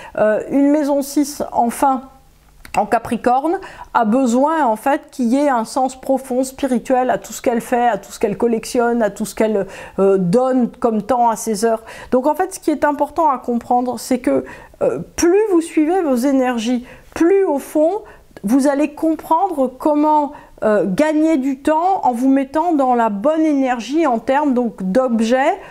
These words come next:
de déplacement, de gestion du temps et de votre, et de, et de votre énergie au quotidien. Donc en fait, vous allez comprendre dans quel sens prendre votre temps.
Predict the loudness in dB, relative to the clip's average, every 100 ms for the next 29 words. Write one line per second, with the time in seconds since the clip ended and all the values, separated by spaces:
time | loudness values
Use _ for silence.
0 | -16 -2 2 4 2 2 0 -2 -2 0
1 | 0 0 -4 -14 _ 0 2 2 -2 0
2 | 0 0 0 -2 0 0 0 0 -2 0
3 | 0 2 2 0 0 -2 0 0 2 2
4 | 0 0 0 0 0 2 2 0 -2 -2
5 | 0 0 -2 -16 -14 -2 0 0 -6 -6
6 | -2 0 0 0 2 2 2 2 0 -2
7 | -10 _ _ -4 -2 0 0 0 -2 -6
8 | -6 -2 -2 0 -2 -2 -2 -4 -6 -10
9 | -4 0 0 0 0 0 -2 -4 -2 -2
10 | -4